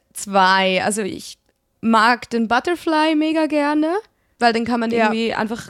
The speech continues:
Speaker 1: gut einbauen, immer, für den hat man immer die Kraft. Und ich mag tatsächlich
Speaker 2: Ja,
Speaker 1: den... Ähm,
Speaker 2: sieht doch beeindruckend aus, oder?
Speaker 1: Voll, ich
Speaker 2: Ja.
Speaker 1: finde auch, es ist eine
Speaker 2: Also wir
Speaker 1: mega
Speaker 2: posten
Speaker 1: schöne
Speaker 2: das sonst einfach auf unserem Instagram, falls für die Leute, die sich jetzt nichts drunter vorstellen können.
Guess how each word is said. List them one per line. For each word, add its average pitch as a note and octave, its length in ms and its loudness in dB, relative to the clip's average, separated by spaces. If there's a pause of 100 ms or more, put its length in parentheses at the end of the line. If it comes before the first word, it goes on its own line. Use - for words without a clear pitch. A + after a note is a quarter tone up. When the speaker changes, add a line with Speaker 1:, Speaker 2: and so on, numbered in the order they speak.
Speaker 1:
gut B3+ 220 -2 (100)
einbauen, A#3+ 540 2
immer, A#3 240 0
für - 80 -18
den G#3+ 160 -6
hat G#3+ 80 -6
man G3+ 100 -6
immer G3 180 -4
die F#3+ 100 -8
Kraft. - 440 -4
Und B3 280 -4
ich A#3+ 120 -14
mag B3 220 -6
tatsächlich B3+ 360 -4
Speaker 2:
Ja, G#3 120 2
Speaker 1:
den... A#3 220 2
Ähm, A3 160 2
Speaker 2:
sieht G#3+ 100 2
doch - 120 -2
beeindruckend A#3 760 -6
aus, F#3+ 420 -4
oder? A3+ 340 -6 (340)
Speaker 1:
Voll, E4 340 4
ich B3 80 0
Speaker 2:
Ja. - 80 -4
Speaker 1:
finde B3 220 -2
auch, B3+ 100 -2
es A#3+ 100 -8
ist A#3 120 -10
eine A#3+ 180 -4
Speaker 2:
Also B3 140 0
wir C#4 60 0
Speaker 1:
mega B3 100 -2
Speaker 2:
posten A#3+ 300 4
Speaker 1:
schöne B3 100 -6
Speaker 2:
das A#3+ 100 -4
sonst B3 220 -2
einfach G#3 300 0
auf A#3 140 -4
unserem A3+ 300 -4
Instagram, G3+ 720 -6
falls G3+ 320 -10
für G#3+ 80 -12
die G#3+ 120 -8
Leute, G3+ 260 -2
die G3 140 -2
sich G3+ 180 -4
jetzt - 140 -10
nichts G#3 200 -4
drunter G3+ 220 -2
vorstellen F#3 560 -2
können. F3+ 360 -8